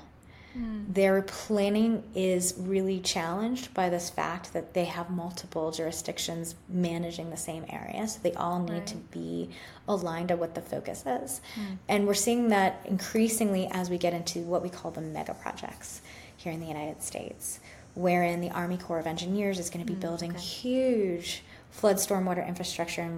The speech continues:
Speaker 2: um, projects on our coasts.
Speaker 1: Mm-hmm.
Speaker 2: And there are going to be impacts from that,
Speaker 1: Yeah.
Speaker 2: um, good and bad. And we need to have conversations that are really and truly engaging the public, keeping track of the public's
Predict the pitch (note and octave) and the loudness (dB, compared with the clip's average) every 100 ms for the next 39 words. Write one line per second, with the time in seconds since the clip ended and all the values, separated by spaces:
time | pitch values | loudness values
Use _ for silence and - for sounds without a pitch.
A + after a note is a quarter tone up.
0 | - - F3 E3 E3 F3 F#3 F3 F3 E3 | -8 -8 -6 -6 -8 -6 -2 0 0 -4
1 | - - - G3 G3 F#3+ F3 - - - | -6 -10 -2 2 4 4 0 -2 -6 -6
2 | - - - - G#3 F#3+ F3+ F#3 - - | -12 -14 -14 -8 -6 -6 -6 -10 -16 -8
3 | - F#3+ F#3 F#3 F3+ F3+ - - - F3+ | 2 4 6 4 4 0 -6 -16 -10 2
4 | F#3 G3+ - G#3 G3 G3 A3+ A3+ - G#3+ | 6 6 6 2 2 2 2 2 0 -2
5 | G2+ - - - - - - - - - | -4 -8 -8 -8 -10 -14 -20 -20 -20 -14
6 | F#3+ F#3 F3 F3 F#3 F#3+ G3+ G3+ G3+ - | -4 -2 -2 2 6 6 6 2 0 0
7 | - - - - - - F#3+ F3+ F3 F3+ | -2 -10 -18 -18 -16 -2 0 4 2 2
8 | F#3 G#3 G#3 G3+ F#3+ - F3 F3+ F#3 G3+ | 2 2 2 0 -2 -4 -2 -2 0 0
9 | F#3 F3+ F3+ F3+ G3+ A#3 A3 G3 - D#4 | 0 -2 -2 0 0 0 -2 -4 -2 2
10 | G#3 F#3 F#3 - - - - - - - | 2 2 0 -6 -12 -14 -18 -20 -10 2
11 | G#3+ A#3+ C4+ C#4+ B3 G#3+ F3+ E3+ F3 - | 6 8 8 6 4 4 2 0 0 -8
12 | - - - - - - C4+ C4 G#3+ - | -18 -20 -20 -20 -8 -2 0 4 2 2
13 | C#4 F#4+ G#3 F#3+ F#3 F#3 F#3 F#3+ F#3 F3+ | 0 0 2 2 4 2 2 -2 0 -2
14 | - - - | -2 -4 -4